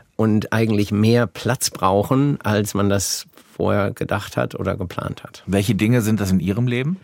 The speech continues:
Speaker 1: Auf jeden Fall Familie und Freunde, dass man Zeit bewusst miteinander verbringt.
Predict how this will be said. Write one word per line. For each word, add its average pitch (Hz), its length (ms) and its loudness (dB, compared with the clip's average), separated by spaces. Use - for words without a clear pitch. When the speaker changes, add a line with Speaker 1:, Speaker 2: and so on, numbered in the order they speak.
Speaker 1:
Auf 110 180 0
jeden 120 220 4
Fall 117 180 0
Familie 113 800 4
und 101 160 0
Freunde, 117 520 2
dass 107 220 0
man 104 260 0
Zeit 127 480 0
bewusst 107 540 -2
miteinander 104 420 0
verbringt. 107 540 -2